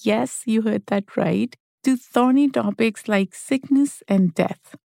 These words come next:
Underlying these tales is the commitment to navigating the complexities of what they call mashup identity. In fact, this hyphenated hat is what brought Amy and Rebecca together to create Mashup.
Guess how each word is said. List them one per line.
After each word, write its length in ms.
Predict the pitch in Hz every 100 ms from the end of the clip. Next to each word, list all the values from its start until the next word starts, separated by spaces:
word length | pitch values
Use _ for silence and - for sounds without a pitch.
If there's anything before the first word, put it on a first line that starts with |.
| _
Underlying 540 | 196 196 233 247 254
these 220 | 254 254 -
tales 400 | 262 277 285 -
is 140 | 220
the 120 | 185 202
commitment 680 | 202 214 254 - 311 302
to 80 | 233
navigating 880 | 208 190 202 214 247 254 247 262 247
the 80 | 220
complexities 1120 | 208 202 214 220 - - - 247 254 262 - -
of 160 | 214
what 220 | 185 202 202 -
they 240 | 196 208 _ -
call 380 | 247 262 339 - _ _ 208
mashup 680 | 190 196 190 190 - 208 202 -
identity. 840 | - 175 - 175 165 160 - - 165 _ _
In 120 | 240 233
fact, 540 | - 240 269 - -
this 240 | 247 269
hyphenated 840 | - 214 202 214 196 190 180 220 214
hat 400 | - 175 180 185
is 140 | 190
what 240 | - 190 - -
brought 300 | 180 175 170 -
Amy 440 | 208 226 254 302
and 160 | 254 190
Rebecca 540 | 180 - 180 165 190 - -
together 720 | 165 - 180 170 160 190 214
to 160 | -
create 480 | 196 - 175 180 170
Mashup. 520 | 185 165 - - -